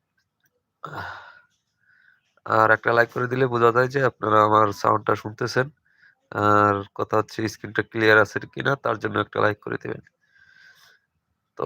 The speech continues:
আজকের এই পর্যন্ত, দুপুর পর্যন্ত যে সংবাদগুলো আছে আমি একবারে রিপোর্টগুলা,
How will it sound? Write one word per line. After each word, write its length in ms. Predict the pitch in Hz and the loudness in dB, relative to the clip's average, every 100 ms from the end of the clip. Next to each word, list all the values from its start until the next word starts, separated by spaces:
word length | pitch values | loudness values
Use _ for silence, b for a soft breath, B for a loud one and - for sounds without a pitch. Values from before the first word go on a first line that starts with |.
| 117 | 2
আজকের 500 | 110 - 120 123 120 120 _ | 2 0 2 4 2 -2 _
এই 140 | 120 120 | -6 -2
পর্যন্ত, 400 | 120 117 117 - | -2 -2 -4 -4
দুপুর 300 | 110 110 110 | -4 0 0
পর্যন্ত 320 | 110 107 113 117 113 | 0 -4 -4 -4 -2
যে 120 | 113 | -4
সংবাদগুলো 540 | 113 110 110 107 110 110 | -2 -6 -8 -6 2 2
আছে 280 | 107 - 80 87 - | 2 0 0 0 -2
আমি 260 | 107 104 107 107 107 | -2 -2 -2 -2 -2
একবারে 360 | - 104 107 107 | -2 -2 0 0
রিপোর্টগুলা, 600 | 104 - 101 104 107 107 | 0 -4 -8 -2 2 4